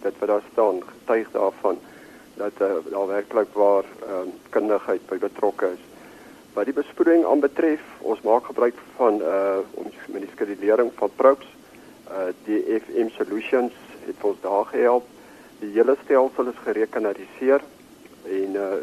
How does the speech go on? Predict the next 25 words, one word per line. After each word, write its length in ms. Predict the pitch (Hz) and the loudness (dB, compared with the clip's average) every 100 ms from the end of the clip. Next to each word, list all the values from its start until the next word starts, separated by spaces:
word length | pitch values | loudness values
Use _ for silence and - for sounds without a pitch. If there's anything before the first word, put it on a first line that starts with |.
| 95 | -6
is 80 | - | -6
werklik 400 | - 98 - 110 | -4 -2 -2 2
waar 160 | 110 110 | 4 2
gesofistikeerde 880 | - - 101 - - - 113 107 104 | 0 -8 -8 -12 -16 -2 -2 0 -4
toerusting. 540 | - 117 113 - 123 123 - - - - - - - - - | -4 0 0 0 -4 -4 -8 -20 -20 -20 -20 -20 -20 -20 -16
Ons 220 | - 110 - | -4 -4 0
bemesting 720 | 113 104 127 - 160 151 156 147 - - - - | 2 2 0 2 4 4 2 -8 -18 -20 -20 -14
doen 180 | 117 113 | -4 0
ons 180 | 110 - | 0 -2
vloeibaar. 540 | - 139 139 139 151 156 - - - - | -4 -2 2 4 4 2 -4 -20 -20 -18
Dit 140 | - | -8
gaan 200 | - 107 | -4 -2
ook 120 | 113 120 | -2 -2
deur 140 | 123 | 0
die 80 | 120 | 0
besproeiingsstelsel. 1120 | 113 - - 123 123 127 135 127 123 - 135 - - - - - - - - - | -2 -6 -2 0 0 0 2 2 2 0 -2 -2 -14 -20 -20 -20 -20 -20 -20 -18
Ons 160 | - | -10
maak 240 | - 104 117 - | -4 -2 -2 -2
van 140 | 104 | -4
drippers 420 | 104 - - 143 | 0 0 2 0
gebruik. 540 | - 135 127 151 - - - - - | -2 2 4 4 2 -16 -18 -20 -20
Die 260 | - 98 95 | -14 -10 -6
huidige 420 | 92 104 120 - | 0 0 0 -2
lewering 500 | 113 104 113 120 117 | -2 4 6 6 4
is 80 | 110 | 2